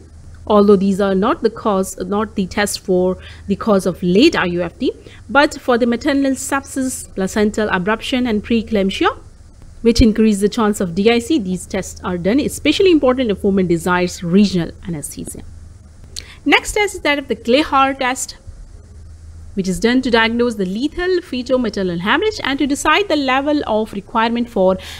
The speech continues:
anti-R H D gamma globulin. Fetal maternal hemorrhage is the cause of I U F D, and Kleha should be recommended for all the women, not simply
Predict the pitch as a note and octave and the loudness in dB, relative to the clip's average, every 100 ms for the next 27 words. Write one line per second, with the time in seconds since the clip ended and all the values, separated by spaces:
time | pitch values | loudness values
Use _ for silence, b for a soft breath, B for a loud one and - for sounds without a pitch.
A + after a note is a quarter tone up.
0 | B - G4+ A4+ G#4 - G#3 G#3 - G3+ | B 0 2 4 2 0 -2 -4 -4 -4
1 | F3+ F3 E3+ D#3+ F3+ F3+ - - - - | -4 -4 -6 -4 -4 -4 -8 -10 -16 -20
2 | - - b b b b b b - - | -20 -20 b b b b b b -16 0
3 | A4 C#5 C5+ G#4 G4 G4 E4 D4+ D4+ C4 | 2 4 2 2 0 0 2 0 0 -4
4 | G#3 G#3 A#3 A3+ G#3+ F3 - - F#3 G#3+ | -6 -6 -2 -2 -2 -6 -12 -6 -4 0
5 | A#3 A3 A3+ A3 G#3+ - F3 F3+ F#3+ F#3 | 0 0 -4 -4 -6 -4 -4 0 0 4
6 | G#3 G#3 - F#3+ F3+ F#3+ - A#3+ A#4 G#4+ | 4 4 2 -2 0 -2 0 0 0 -2
7 | E3 - G3+ - A#3 G4 G#4+ G4+ D4 D#4 | -8 -4 -4 4 6 8 6 2 2 2
8 | C4 C4 - C4 C4+ G#3 G#3 D#4+ | 0 -4 -2 -2 0 0 0 -2